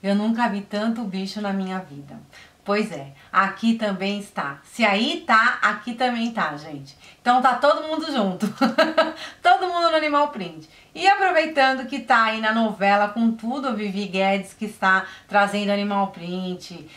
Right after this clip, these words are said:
É, também é, muita roupa, é, é, metálica, demais. É, enfim, muita, uma infinidade de coisas. Tomara que ela traga muito mais coisa aí na novela pra gente poder tá falando aqui,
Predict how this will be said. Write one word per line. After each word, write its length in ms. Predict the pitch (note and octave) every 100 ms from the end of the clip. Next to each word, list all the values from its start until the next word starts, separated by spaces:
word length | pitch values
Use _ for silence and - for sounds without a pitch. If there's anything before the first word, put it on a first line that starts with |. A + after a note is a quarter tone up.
| - -
É, 300 | G3 G3+ G3+
também 640 | - A3+ A3 A3 A3+ A3
é, 480 | - G3+ G#3 G3+ G3+
muita 520 | G3 G3+ A3+ B3 C4
roupa, 640 | A3+ A3+ A3+ A#3+ A3 G3+ - - - -
é, 520 | G3 G#3 G#3 G3+ G3+ G3 G3 F#3+ F#3+
é, 220 | F#3+ F#3 G#3
metálica, 1000 | G#3+ G#3+ - G#3 G#3 G3 F#3+ F#3+ E3+ F3
demais. 840 | G#3 A#3+ A3+ G#3 G#3 G3+ G3 - - - _
É, 520 | F#3+ G#3 G#3 G3+ - - _
enfim, 720 | B3 E4 D#4+ A#3 G3 F3 D3 - -
muita, 680 | G#3 A#3 C#4 C#4+ D4+ D4
uma 220 | - B3 B3+
infinidade 800 | A#3 C4 B3+ A3+ B3+ C#4 C4
de 60 | C4
coisas. 320 | - F#3+ F#3+
Tomara 560 | - E4+ E4 D#4+ E4+ E4+
que 60 |
ela 160 | D#4 C#4+
traga 300 | C#4+ C4+ C4+
muito 360 | B3 D#4 F4+ E4+
mais 200 | C4+ C4+
coisa 280 | C4+ A#3
aí 80 | A#3+
na 100 | A#3
novela 540 | A3+ G3+ A3 A#3+ C4 C4 - -
pra 160 | A#3+
gente 140 | B3 A3+
poder 220 | B3 A#3+
tá 100 | B3+
falando 460 | B3 A3+ A3+ A3+
aqui, 640 | G3+ G3 A#3 B3 C4+ C4+